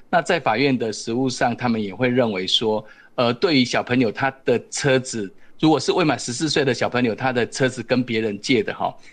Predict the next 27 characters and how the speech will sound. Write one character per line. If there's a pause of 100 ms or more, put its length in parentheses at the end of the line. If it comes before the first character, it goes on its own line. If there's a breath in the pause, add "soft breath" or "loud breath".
(180 soft breath)
那 (160)
当
然
那
个
车
主
就
是
我
们
之
前
所
有
讲
过
的， (300 loud breath)
那
个
车
主
是
要
负
这
个